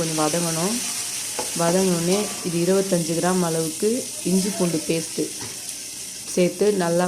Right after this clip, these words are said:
வதக்கிக்கோங்க. நல்லா வதங்கினதுக்கப்புறம் இந்த எண்ணெயிலே வந்து நீங்க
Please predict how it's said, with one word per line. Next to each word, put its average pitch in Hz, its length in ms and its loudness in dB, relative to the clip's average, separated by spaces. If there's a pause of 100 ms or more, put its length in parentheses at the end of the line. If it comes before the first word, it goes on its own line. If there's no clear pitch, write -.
வதக்கிக்கோங்க. 160 600 -2 (1300)
நல்லா 165 200 2 (100)
வதங்கினதுக்கப்புறம் 180 680 2 (440)
இந்த 185 120 6 (160)
எண்ணெயிலே 196 520 4
வந்து 185 180 4 (220)
நீங்க 170 180 2